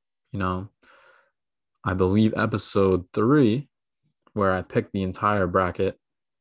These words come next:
that North Carolina would be in the Final Four if the guards shot the ball well, and they have.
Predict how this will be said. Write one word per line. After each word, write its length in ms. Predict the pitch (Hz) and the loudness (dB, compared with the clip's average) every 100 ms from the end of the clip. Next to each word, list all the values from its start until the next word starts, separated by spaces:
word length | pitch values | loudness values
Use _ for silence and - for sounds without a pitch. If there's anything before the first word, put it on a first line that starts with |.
| _ _ - | _ _ -4
that 380 | 95 90 90 - _ _ _ _ - | -2 0 -2 -8 _ _ _ _ -6
North 280 | 110 104 - | 0 0 2
Carolina 720 | 104 98 95 98 98 98 104 _ _ _ _ _ _ _ _ _ _ _ | 0 2 4 4 4 0 -2 _ _ _ _ _ _ _ _ _ _ _
would 160 | 104 90 | -10 -4
be 440 | 95 95 92 95 _ _ _ _ _ _ _ _ _ _ - | -2 -2 -4 -8 _ _ _ _ _ _ _ _ _ _ 0
in 140 | 127 | 2
the 60 | 123 | 2
Final 340 | - 104 101 | 2 2 2
Four 500 | 95 - 92 92 123 _ _ _ _ _ _ _ | 0 0 2 0 -4 _ _ _ _ _ _ _
if 440 | 98 90 - - _ _ _ _ _ _ _ - | 0 0 -4 -20 _ _ _ _ _ _ _ -10
the 80 | |
guards 400 | 95 92 92 92 | -2 0 2 0
shot 320 | 107 - 95 95 | -6 -6 -6 -4
the 60 | |
ball 280 | 113 98 90 | 0 2 2
well, 320 | 92 92 120 _ _ _ _ | 0 -2 -6 _ _ _ _
and 360 | 113 98 95 95 | -6 -2 -2 -2
they 100 | 98 | -2
have. 420 | 95 90 92 117 | -2 -4 -4 -8